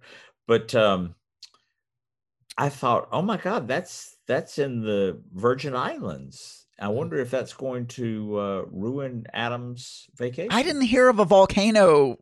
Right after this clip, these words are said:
Speaker 3: <laughs>
Speaker 2: <laughs> Yeah, it, it burned down your hotel. Have you
Speaker 3: Oh,
Speaker 1: Yeah,
Speaker 3: oh,
Speaker 1: it was
Speaker 3: great.
Speaker 1: in the,
Speaker 3: Was
Speaker 1: uh,
Speaker 3: it?
Speaker 1: New York Times news quiz.
Speaker 3: Oh.
Speaker 2: <laughs> You should really take that.
Speaker 3: Uh,
Speaker 2: It's July twenty-third through the twenty-fifth.
Speaker 3: Yeah, July
Speaker 2: It
Speaker 3: twenty-third through the, you just couldn't wait, could you?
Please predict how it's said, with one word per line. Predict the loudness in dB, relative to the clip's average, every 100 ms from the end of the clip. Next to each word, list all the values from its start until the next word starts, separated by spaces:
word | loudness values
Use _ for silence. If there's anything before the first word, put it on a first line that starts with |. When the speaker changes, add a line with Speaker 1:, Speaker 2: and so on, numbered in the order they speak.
| _ -8
Speaker 3:
<laughs> | -6 -4 -4 -2 -6 -8 -18 -16 -8
Speaker 2:
<laughs> | -4 0 -2 0
Yeah, | 0 2
it, | 0 -4
it | -2
burned | 0 2
down | 0
your | 2
hotel. | 0 0 0 -2
Have | -2 2
you |
Speaker 3:
Oh, | 6 10 10 10 8 6
Speaker 1:
Yeah, | 8 8
Speaker 3:
oh, |
Speaker 1:
it |
was | 8
Speaker 3:
great. | 8 8 8 4
Speaker 1:
in | 4
the, | 2 4 6
Speaker 3:
Was | 8 8 8
Speaker 1:
uh, |
Speaker 3:
it? | 4
Speaker 1:
New | 0 0
York | 2 2 2
Times | -2 -2 0 -2 -4 -6 -6
news | -4 -4 -6
quiz. | -4 -4 -4 -8 -10 -2
Speaker 3:
Oh. | 0
Speaker 2:
<laughs> | 0
You | -4
should | -8 -12 -10
really | -8
take | -10 -12
that. | -14 -14 -2 4
Speaker 3:
Uh, | 8 10 10 8
Speaker 2:
It's | 4
July | 4 6 6 6 2
twenty-third | 2 2 2 0 4 4 4 2
through | 0
the | 0
twenty-fifth. | 2 2 2 2 4 4 4
Speaker 3:
Yeah, | 6 8 8
July | 8 8 10 8
Speaker 2:
It | 4
Speaker 3:
twenty-third | 4 4 4 4 6 8 8 6
through | 4
the, | 4 2
you | 2
just | 0 2
couldn't | 2 4
wait, | 4 6 4 2
could | 0 2
you? | -4